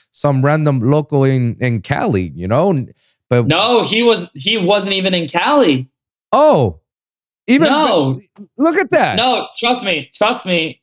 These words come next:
Speaker 2: I know Dion since he was fourteen, since he got, like, he started to get known. I've known him for so long. And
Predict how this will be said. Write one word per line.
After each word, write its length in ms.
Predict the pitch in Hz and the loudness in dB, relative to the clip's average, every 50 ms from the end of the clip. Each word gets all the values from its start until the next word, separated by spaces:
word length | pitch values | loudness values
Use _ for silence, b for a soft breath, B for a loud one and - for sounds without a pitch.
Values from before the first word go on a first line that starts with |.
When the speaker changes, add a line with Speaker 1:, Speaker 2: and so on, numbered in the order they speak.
| _ _ _ | _ _ _
Speaker 2:
I 260 | - 160 190 226 233 | -4 -2 0 0 0
know 340 | 214 202 202 208 226 220 180 | 0 2 2 4 4 2 2
Dion 520 | 175 175 165 160 156 156 151 147 147 139 | 2 2 2 2 2 2 0 0 -2 -4
since 340 | - - - 170 156 147 - | -6 -4 -4 -2 -2 -4 -6
he 240 | - - - 185 175 | -8 -6 -2 0 2
was 260 | 165 165 170 156 - | 2 2 2 2 0
fourteen, 640 | - - 175 160 - - - - 190 185 185 165 143 | 0 0 0 0 0 -2 -6 -6 -2 -2 0 0 0
since 320 | - 151 143 135 135 - | 0 0 -2 -2 0 0
he 140 | - 151 143 | 0 0 2
got, 280 | 156 147 143 143 - | 2 0 -2 -2 0
like, 160 | 147 131 127 131 | 0 0 0 -2
he 280 | - - - - 160 147 | -4 -8 0 0 2 2
started 280 | - - 151 147 143 147 | 2 2 2 2 2 2
to 40 | |
get 220 | 135 143 127 131 135 | 0 0 0 0 0
known. 360 | 135 147 151 139 123 113 - - | 0 2 2 2 0 0 -2 -4
I've 240 | - 151 175 175 160 | -6 -4 -4 -2 -2
known 420 | 165 170 175 175 185 202 214 208 | 0 0 2 2 2 2 0 0
him 280 | 196 180 170 160 151 143 | 0 0 0 0 -2 -4
for 340 | - - 147 143 143 135 131 135 | -2 0 0 2 2 0 -2 -4
so 440 | - - - - - 156 151 156 | -4 -4 -2 -2 0 2 2 2
long. 520 | 151 143 143 147 156 156 143 127 120 123 - _ _ _ _ _ _ _ _ _ _ _ _ - | 2 2 2 2 2 2 2 0 0 -2 -6 _ _ _ _ _ _ _ _ _ _ _ _ -6
And 420 | 156 165 170 170 170 175 165 127 | -6 -4 -2 -4 -4 -4 -6 -10